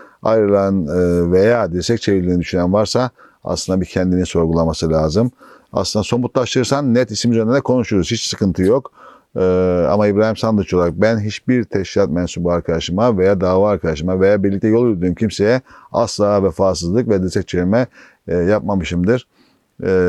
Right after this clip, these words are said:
yapmam da, e, biraz kişinin eğer varsa kendini sorgulaması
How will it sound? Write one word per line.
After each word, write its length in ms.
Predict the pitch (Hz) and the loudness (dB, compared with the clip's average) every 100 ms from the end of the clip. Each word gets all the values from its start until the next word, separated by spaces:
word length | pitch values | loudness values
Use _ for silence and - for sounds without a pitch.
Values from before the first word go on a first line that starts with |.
| 85 | 2
yapmam 500 | 104 104 113 110 95 | 2 2 0 2 2
da, 260 | 98 135 131 - | 2 0 -4 -8
e, 580 | 87 87 85 82 82 95 | -6 -4 -2 -4 -2 2
biraz 320 | 104 107 - | 2 0 -4
kişinin 580 | - - 98 107 104 - | -14 -6 -2 0 -2 0
eğer 160 | 98 95 | 2 2
varsa 480 | 98 104 - 110 117 - - _ | 2 0 0 -2 -2 -14 -20 _
kendini 380 | - 98 95 107 | -4 0 2 0
sorgulaması 880 | - 98 92 92 90 85 - 131 | 0 0 2 0 0 -2 0 0